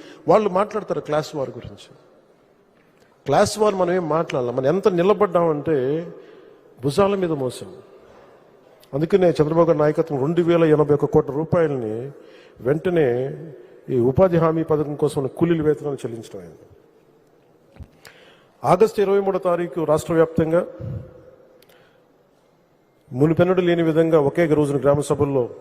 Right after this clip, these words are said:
గ్రామీణ సభ నిర్వహించని తెలుసు. అలాగే ఉపాధి హామీ పథకం ఈ ఆర్థిక సంవత్సరం సరిపడా నాలుగు వేల ఐదు వందల కోట్ల రూపాయల పనులకు గ్రామ సభలో ఆమోదం తీసుకోవటం అయింది.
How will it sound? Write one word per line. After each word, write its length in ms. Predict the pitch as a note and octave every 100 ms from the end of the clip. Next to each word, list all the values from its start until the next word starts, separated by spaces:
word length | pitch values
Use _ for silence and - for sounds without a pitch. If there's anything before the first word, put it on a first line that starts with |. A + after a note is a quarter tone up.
| -
గ్రామీణ 220 | B2 C3+
సభ 200 | C3 C3
నిర్వహించని 420 | B2 B2 B2+ B2
తెలుసు. 320 | A2+ A2+ - E3+ - - - _ - - - -
అలాగే 240 | C3+ F3+
ఉపాధి 380 | E3 D#3 A3 G3
హామీ 240 | F3+ F#3+
పథకం 340 | F#3 F#3 F3+ F3
ఈ 80 | D#3
ఆర్థిక 280 | E3 E3+
సంవత్సరం 360 | F3 F3+ E3+ D#3+
సరిపడా 520 | - D3 D#3 D#3+ B2+ - - - - - - - - _ -
నాలుగు 420 | B2 D3 F#3+ F#3
వేల 180 | F#3 F3+
ఐదు 180 | D#3+
వందల 160 | D#3 D#3+
కోట్ల 240 | D#3 D#3+
రూపాయల 280 | D3+ D3 D3
పనులకు 460 | C#3 D#3 F3 F3 D3
గ్రామ 200 | C3+ D3
సభలో 540 | D3+ D#3 D3 C3+ A#2 - - - - - - _ -
ఆమోదం 360 | C3+ D#3 D3
తీసుకోవటం 460 | C#3 C3+ - C#3+ B2
అయింది. 320 | B2 B2 D#3